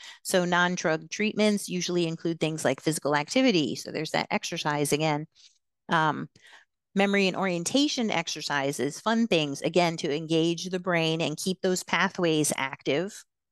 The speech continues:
Music and art-based therapies, also pet therapy is up there because who doesn't love pets?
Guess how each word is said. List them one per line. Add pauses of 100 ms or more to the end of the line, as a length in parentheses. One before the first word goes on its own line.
(640)
Music
and
art-based
therapies,
also
pet (120)
therapy
is
up
there
because
who
doesn't
love (140)
pets?